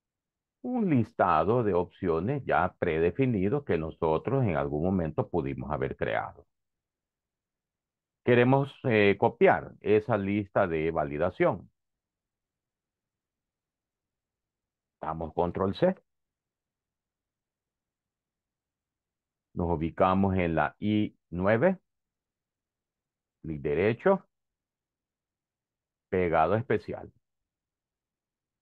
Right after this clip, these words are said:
Pegado especial de nuevo. Y aquí en el mismo cuadro de diálogo tenemos validación.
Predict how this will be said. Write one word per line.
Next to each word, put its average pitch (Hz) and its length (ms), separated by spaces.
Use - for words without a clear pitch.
Pegado 76 440
especial 104 440
de 123 100
nuevo. - 400
Y 240 100
aquí - 240
en 101 120
el 92 80
mismo 104 340
cuadro 104 320
de 110 80
diálogo 117 340
tenemos 95 400
validación. 73 800